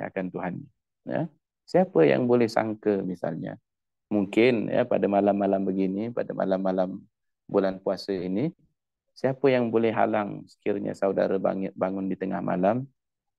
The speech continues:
untuk sembahyang dua rakaat dan saudara rasa,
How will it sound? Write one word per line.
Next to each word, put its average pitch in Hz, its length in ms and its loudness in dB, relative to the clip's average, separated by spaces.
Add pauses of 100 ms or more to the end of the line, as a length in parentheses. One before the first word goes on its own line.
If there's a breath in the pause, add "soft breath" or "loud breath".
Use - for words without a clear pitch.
(100)
untuk 107 240 0
sembahyang 104 480 2
dua 98 240 4
rakaat - 400 -4 (560)
dan 101 160 -4
saudara 101 480 2
rasa, 110 320 -4